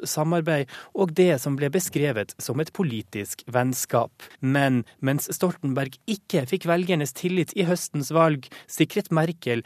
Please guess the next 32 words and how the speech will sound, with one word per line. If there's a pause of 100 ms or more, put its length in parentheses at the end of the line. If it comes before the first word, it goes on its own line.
seg
sitt
beste
resultat (100)
siden
hun
kom
til
makten. (300)
Når
Erna
Solberg
nå
setter
kursen
for
den
tyske
hovedstaden, (420)
ønsker
hun
å
fremheve
de
tette
båndene
mellom
kongeriket
Norge
og
Forbundsrepublikken
Tyskland.